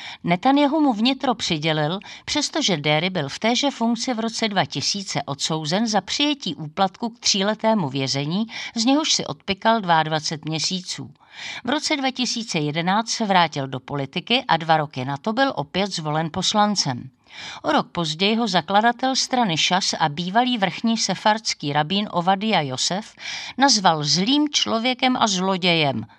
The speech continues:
a Dery z parlamentu odešel. Ale už po roce se vrátil. Ministerstva vnitra a zdravotnictví by teoreticky mohl řídit Netanyahu,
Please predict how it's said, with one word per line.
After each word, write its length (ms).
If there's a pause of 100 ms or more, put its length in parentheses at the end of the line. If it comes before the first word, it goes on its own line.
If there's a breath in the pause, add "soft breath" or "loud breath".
(160 loud breath)
a 100
Dery 320
z 100
parlamentu 600
odešel. 540 (480 loud breath)
Ale 200
už 180
po 160
roce 320
se 160
vrátil. 560 (760 loud breath)
Ministerstva 680
vnitra 420
a 80
zdravotnictví 840
by 140
teoreticky 720
mohl 240
řídit 380
Netanyahu, 600